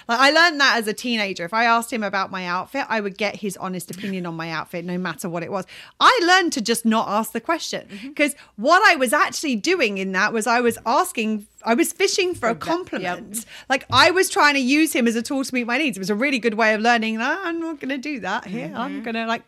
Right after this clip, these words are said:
Speaker 1: if I like how I look, that's really all that matters.
Speaker 2: Right.
Speaker 1: Um, so yeah, so I think that the, the "Are you okay?" is that other side of that kind of politeness coin. Um,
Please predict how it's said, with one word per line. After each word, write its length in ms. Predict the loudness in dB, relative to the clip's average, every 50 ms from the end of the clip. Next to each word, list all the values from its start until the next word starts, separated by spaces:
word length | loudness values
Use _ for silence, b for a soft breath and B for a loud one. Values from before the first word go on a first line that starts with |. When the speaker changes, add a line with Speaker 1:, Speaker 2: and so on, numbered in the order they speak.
| _ -8
Speaker 1:
if 140 | -2 2
I 140 | 4 4 4 4
like 180 | 2 0 -2
how 200 | -2 -4 -2 0
I 100 | 0 -2
look, 180 | -2 -2 -2 -2
that's 240 | -2 -2 -2 -4 -6
really 220 | -6 -4 -4 -4
all 140 | -4 -6 -6
that 100 | -8 -6
matters. 420 | -6 -8 -8 -8 -12 -14 -14 -16 -18 B B B B B B B B B B B 2
Speaker 2:
Right. 180 | 4 4 4 4
Speaker 1:
Um, 300 | 2 0 -4 -6 -8 -14 _ _ _ _ _ _ _ _ _ -14 -10 -6
so 160 | -2 0 2 2
yeah, 200 | 4 4 4 4
so 140 | 4 4
I 120 | 4 4 4
think 180 | 2 0 0
that 100 | 0 -2
the, 200 | -2 -4 -4 -4
the 180 | -4 -6 -4 2
"Are 200 | 4 6 6 6
you 180 | 4 4 2 2
okay?" 540 | 2 2 0 0 0 2 2 2 2 0 0
is 100 | 0 2
that 180 | 2 0 0 0
other 240 | 0 -2 -2 -2 -4
side 320 | -2 0 0 2 2 0
of 100 | -2 -2
that 340 | -2 -2 -2 -2 -4 -8 -12
kind 160 | -8 -6 -6
of 80 | -6 -6
politeness 540 | -6 -4 -2 -2 -2 -2 -2 -2 -4 -4 -4 -6
coin. 480 | -4 -4 -2 -2 -2 -2 -4 -4 -6 -10 B B B B B B B B B 0
Um, 540 | 2 4 4 4 2 2 0 -2 -2 -4